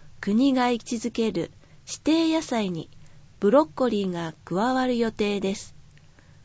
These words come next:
ブロッコリーとブロッコリースプラウトはまさにスーパー親子と言えますね。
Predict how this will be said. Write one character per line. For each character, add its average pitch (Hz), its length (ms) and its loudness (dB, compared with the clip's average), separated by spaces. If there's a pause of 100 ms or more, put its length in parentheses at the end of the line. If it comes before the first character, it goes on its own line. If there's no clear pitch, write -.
(120)
ブ 202 120 0
ロ 330 120 6
ッ 370 120 -10
コ 269 140 0
リ 220 160 0
ー - 20 -4
と 175 300 -4 (300)
ブ 185 100 2
ロ 254 140 4
ッ 294 40 -2 (100)
コ 285 140 2
リ 277 200 0
ー - 20 -2
ス - 160 -10
プ 262 140 -2
ラ 262 160 2
ウ 226 40 -4
ト 180 180 -4
は 180 240 -2 (360)
ま 214 160 0
さ 214 220 -2
に 165 200 -4 (120)
ス - 260 -2
ー 311 80 0
パ 294 280 2
ー - 20 6
親 294 220 4
子 196 140 -4
と 165 140 -4
言 165 140 -2
え 170 80 -2
ま 170 120 -6
す - 120 -14
ね。 165 280 -8